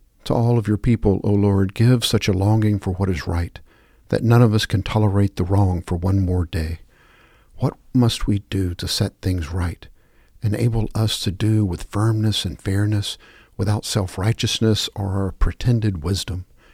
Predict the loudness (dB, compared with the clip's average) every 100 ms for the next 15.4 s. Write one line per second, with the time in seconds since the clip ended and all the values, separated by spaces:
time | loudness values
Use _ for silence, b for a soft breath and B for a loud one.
0 | b b b b -4 -2 0 0 -2 -2
1 | -2 -2 -4 -10 b b b b -4 -2
2 | 0 0 0 0 -4 -2 0 0 -2 -2
3 | -4 -6 -8 -10 -16 _ _ -4 -2 -2
4 | -2 -4 -4 -4 -4 -6 -8 -16 b b
5 | b b b b -2 0 0 0 0 0
6 | 0 0 0 -2 -2 -2 -2 -4 0 2
7 | 2 0 -4 -6 -2 -2 -2 -6 B B
8 | B B _ -4 -2 -4 -4 0 2 2
9 | 0 0 2 2 0 0 0 0 -2 -4
10 | -8 -4 -4 -4 -8 -10 -10 -14 -16 b
11 | b b b _ _ -2 -2 -2 -4 -2
12 | -2 -2 -2 -4 -2 0 0 0 -2 -4
13 | -4 -4 -2 0 0 0 -2 -2 -2 0
14 | -2 -2 -4 -2 -2 -4 -6 -8 -8 -8
15 | -8 -10 -12 -14